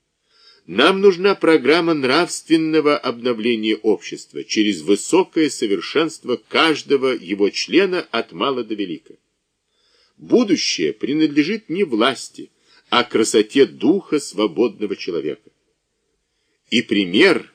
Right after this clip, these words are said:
образец в этом святом подвиге может показать только Россия, не изувеченная, не развращенная выборной системой,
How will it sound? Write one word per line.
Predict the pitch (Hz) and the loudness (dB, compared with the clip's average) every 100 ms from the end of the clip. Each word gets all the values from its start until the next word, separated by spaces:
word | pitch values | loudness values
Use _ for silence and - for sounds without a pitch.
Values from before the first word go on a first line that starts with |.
| _ _ - | _ _ -2
образец | 104 98 95 82 - 180 - - | 0 2 0 0 2 4 2 2
в | 113 | 2
этом | 117 104 87 | 4 0 -4
святом | - 98 - 107 82 | -6 -2 2 0 2
подвиге | 101 95 69 73 69 - _ _ | 2 2 -2 -14 -16 -18 _ _
может | 82 113 196 190 175 | -2 2 4 2 -4
показать | 165 160 147 156 147 _ | -2 0 2 2 0 _
только | 113 160 160 - 139 | 6 6 4 -2 -4
Россия, | 131 - - 98 69 64 _ _ _ _ | -4 -8 -6 -6 -6 -14 _ _ _ _
не | 117 156 143 | 2 4 6
изувеченная, | 135 135 147 - 101 82 80 80 | 4 6 6 4 -2 -4 -6 0
не | 123 | 2
развращенная | 139 110 143 - - 165 143 127 117 | 2 4 2 2 2 2 2 0 0
выборной | 98 131 113 107 101 | 0 2 2 0 -4
системой, | - 104 - 104 82 69 | -8 -14 -2 0 0 -6